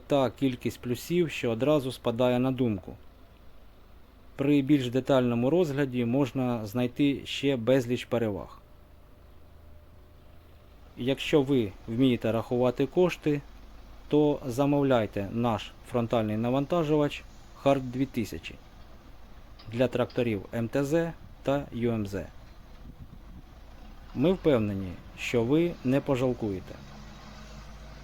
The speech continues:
Контакти на екрані, оплата при отриманні. Будемо раді співпраці,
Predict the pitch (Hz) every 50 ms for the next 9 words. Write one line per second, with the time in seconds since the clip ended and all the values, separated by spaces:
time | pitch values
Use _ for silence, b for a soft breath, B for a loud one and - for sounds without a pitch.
0 | - - - - - _ - - - - 131 131 123 - 131 117 107 - - 110
1 | 107 113 120 127 123 - 160 170 165 160 156 151 143 135 - - - - - -
2 | - - - - - - _ _ - - - - 117 - 143 156 160 160 160 -
3 | 143 139 131 - - - - - - 131 131 127 123 - 120 110 104 98 92 87
4 | 85 85 - - - - - - - - - - - - - _ - - - -
5 | - - 113 113 135 139 120 123 110 110 110 110 113 123 123 113 104 104 98 -
6 | - 120 113 - 147 151 156 160 156 - - 147 139